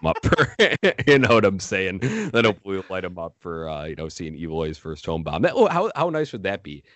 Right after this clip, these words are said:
if Eloy, on the last day of this homestand before the White Sox take off for Washington, um, if he got that last one? And I'll be in attendance. Our guy Pat Comiskey will, and I believe Tony is gonna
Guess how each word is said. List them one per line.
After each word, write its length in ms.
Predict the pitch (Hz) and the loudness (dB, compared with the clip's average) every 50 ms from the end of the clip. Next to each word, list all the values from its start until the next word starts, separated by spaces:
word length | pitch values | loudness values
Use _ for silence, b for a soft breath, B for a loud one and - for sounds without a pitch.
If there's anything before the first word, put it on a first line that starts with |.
| b | b
if 120 | - 95 98 | -14 -8 -2
Eloy, 420 | 117 120 113 110 107 104 104 104 | -2 0 2 4 4 4 4 4
on 120 | 90 92 92 | 0 -2 -4
the 60 | 90 | -2
last 360 | 87 98 95 95 98 - _ | -2 -2 -2 -4 -6 -8 _
day 220 | - 95 92 92 - | -8 -8 -8 -8 -4
of 140 | - 95 90 87 | -6 -6 -4 -4
this 180 | 87 85 - | -8 -8 -4
homestand 440 | - 95 98 92 - - 87 82 80 | -4 -4 -4 -6 -8 -8 -8 -8 -8
before 300 | 76 - _ - 104 101 | -10 -12 _ -2 -2 0
the 140 | 92 90 87 | 0 0 -2
White 260 | 82 67 82 80 76 - | -2 -4 -6 -6 -6 -8
Sox 240 | - 80 78 - - | -10 -10 -10 -10 -8
take 220 | - 90 85 - | -8 -8 -6 -6
off 180 | 78 80 80 - | -8 -8 -8 -8
for 80 | 85 80 | -10 -2
Washington, 760 | 85 87 90 87 85 - 80 80 80 - 82 78 78 78 76 B B B B B B B B | 2 2 2 2 0 -4 -12 -14 -12 -12 -10 -10 -10 -10 -12 B B B B B B B B
um, 400 | - 85 76 65 65 67 78 82 - | -4 -4 -4 -4 -6 -10 -10 -8 -8
if 100 | 90 - | -2 -2
he 100 | 139 139 | 2 4
got 220 | 120 117 113 - | 4 2 2 0
that 200 | - 95 - - | -2 -4 -4 -2
last 320 | 90 92 90 85 - - | -2 -2 -2 -2 -6 -10
one? 300 | 90 85 82 76 69 73 - | -8 -6 -6 -6 -6 -10 -12
And 280 | - 87 90 90 104 101 | -8 -8 -4 -4 -4 -4
I'll 180 | - - 98 107 | -2 -2 -2 0
be 160 | 110 127 131 | 2 2 2
in 60 | 123 | 2
attendance. 460 | 120 117 - 123 123 131 127 123 - - | 0 -2 -2 0 0 0 0 0 -4 -10
Our 120 | - 82 | -12 -4
guy 180 | 87 92 90 85 | -2 -2 -2 -2
Pat 240 | - - 98 - - | -2 -6 -6 -6 -6
Comiskey 380 | - 101 120 117 117 - 131 120 | -4 -2 -2 -2 -2 -2 -2 0
will, 280 | 117 117 117 117 117 | 2 2 2 2 0
and 120 | 82 92 92 | 0 -2 -2
I 40 | |
believe 360 | 90 92 117 151 160 151 127 - | -2 0 0 2 2 2 0 0
Tony 320 | - 151 165 160 120 90 | -4 -2 0 0 0 0
is 120 | 90 85 | -2 -4
gonna 240 | - 87 85 82 78 | -6 -8 -8 -8 -10